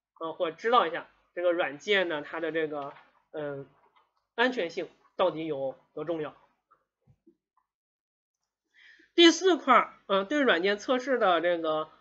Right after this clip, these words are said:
误解，还有职业方面的一些要求，啊，这一会儿呢会，会从两个方面呢跟大家呢去做讲解。那下面呢，我们先看第一个，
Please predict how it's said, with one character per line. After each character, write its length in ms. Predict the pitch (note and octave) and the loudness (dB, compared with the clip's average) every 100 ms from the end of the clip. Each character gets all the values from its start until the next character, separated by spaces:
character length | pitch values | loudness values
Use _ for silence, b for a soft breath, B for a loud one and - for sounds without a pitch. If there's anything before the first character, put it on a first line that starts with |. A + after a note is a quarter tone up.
| _ - | _ 0
误 200 | D#4+ B3+ | 2 2
解， 240 | D#3+ C#3 _ _ | -2 -6 _ _
还 60 | G3+ | -2
有 180 | F#3+ E3 | 0 0
职 200 | E3 F#3 | -2 0
业 120 | A3+ | 0
方 160 | G#3+ G3+ | 2 0
面 160 | G3+ | 0
的 100 | E3+ | -2
一 60 | E3 | -4
些 220 | F3+ F3 | -4 -2
要 180 | G#3 B3+ | 0 0
求， 220 | - - _ _ - | -2 -14 _ _ -12
啊， 140 | D#3+ | -8
这 100 | E3 | -4
一 120 | G#3+ | -2
会 140 | G#3 F#3+ | -2 -4
儿 60 | |
呢 160 | D#3 D#3 | -6 -8
会， 300 | - F#3 E3 B B | -2 -2 -2 B B
会 100 | G#3 | -8
从 180 | F#3+ G3 | -6 -4
两 160 | F#3 C#3+ | -4 -4
个 80 | C#3+ | -6
方 160 | F#3 | -2
面 160 | G3 F3+ | 0 0
呢 140 | D#3 | -2
跟 120 | E3 | -6
大 140 | E3 E3 | -6 -4
家 140 | E3+ | -2
呢 160 | E3+ D3+ | -4 -8
去 160 | - | -12
做 400 | D#3 E3+ D#3 D3+ | -8 -2 -2 -2
讲 220 | C#3 D3 E3+ | -6 -8 -4
解。 160 | F3+ b b b b b b b _ _ _ | -6 b b b b b b b _ _ _
那 120 | B3 B3+ | -2 4
下 160 | E4+ | 6
面 160 | D#4+ C#4 | 8 8
呢， 100 | A3 | 6
我 60 | |
们 120 | F#3+ G#3 | 2 0
先 160 | C4 | 0
看 300 | C4+ A#3+ G#3 | 4 4 4
第 140 | A3 A#3+ | 2 4
一 80 | |
个， 200 | B3 G3 | 4 2